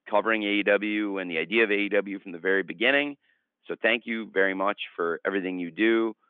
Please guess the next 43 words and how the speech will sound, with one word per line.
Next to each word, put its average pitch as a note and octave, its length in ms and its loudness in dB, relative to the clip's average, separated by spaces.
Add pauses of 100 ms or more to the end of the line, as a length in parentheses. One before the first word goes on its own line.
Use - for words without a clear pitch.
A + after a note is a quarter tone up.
(220)
I E2+ 80 0
really F2 240 -2
appreciate A2+ 540 -2
it. G#2+ 200 0
Hopefully G#2 420 0 (120)
see A2 140 0
a G#2+ 60 6
lot G2 240 6
of F#2+ 80 -2
you F2+ 140 -8 (160)
soon A2+ 320 -4
at F2 100 -6
the - 160 -20
Scrum C3 480 4 (480)
or G2 420 2 (240)
at F2 60 -2
a F2 60 -6
future C3 380 -4
Scrum. B2 440 2 (520)
And F#2+ 520 0
if F2+ 120 -12
you G2+ 60 -6
didn't B2 200 2
get G#2 120 -2
your F2+ 400 -4
question G#2+ 540 -2 (100)
answered B2+ 380 -2
today, A#2 380 6
I'm G2 160 2
sorry. A2+ 520 2
And E2+ 120 -6 (320)
hopefully A2+ 400 2
I'll F#2+ 180 4
see A#2 80 -6
you A2+ 140 -4
at G#2 60 0
a G2+ 100 -2
Scrum A2 420 2
or, F2+ 160 -4 (360)
or F#2 60 -4
get G2 220 2 (120)
a F2+ 80 0
chance A2 340 -2